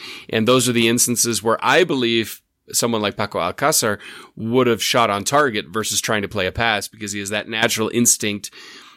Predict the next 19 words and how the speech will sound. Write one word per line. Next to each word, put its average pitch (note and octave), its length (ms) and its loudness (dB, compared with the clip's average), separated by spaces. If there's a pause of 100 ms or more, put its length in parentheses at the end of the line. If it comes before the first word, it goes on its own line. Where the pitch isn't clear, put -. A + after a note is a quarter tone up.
(140)
of G#2+ 140 -4
being B2 220 4
a A2+ 60 -2
little C#3+ 300 2
bit A#2 200 -4
more G#2 160 -6
selfish, B2 580 0
so F#2 200 -2
to F2+ 60 -6
speak, F2+ 520 -8
uh, G2+ 240 -4
as G2+ 180 -4
a G2 60 -2
striker. A2 400 -2
And G2 100 -4
I G2 60 -2
think G#2 220 -6
Götze A#2+ 320 -2
still, A2+ 400 -2